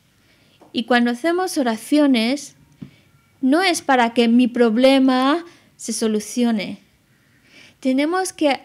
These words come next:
abrirnos más nuestra mente y nuestra intención en, por lo menos, pues,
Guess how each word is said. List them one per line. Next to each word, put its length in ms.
abrirnos 920
más 520
nuestra 340
mente 560
y 80
nuestra 500
intención 880
en, 220
por 260
lo 120
menos, 320
pues, 200